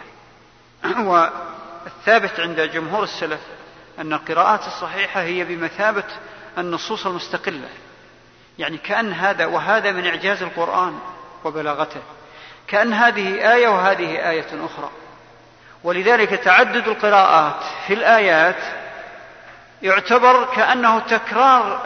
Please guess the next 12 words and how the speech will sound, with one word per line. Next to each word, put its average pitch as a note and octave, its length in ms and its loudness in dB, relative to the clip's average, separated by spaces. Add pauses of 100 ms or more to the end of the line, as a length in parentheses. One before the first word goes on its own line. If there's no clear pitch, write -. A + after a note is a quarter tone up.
(120)
أو G#3 180 4
كأنه A3 640 0 (140)
عدد G3+ 460 6 (100)
آخر G3+ 440 4
للآية، D#3 480 0 (1200)
يعني F3 180 0
كل C4+ 240 2
قراءة B3 420 4
كأنها A#3+ 600 2
آية A#3+ 140 4
غير F3+ 280 0
الأخرى. D#3+ 440 -4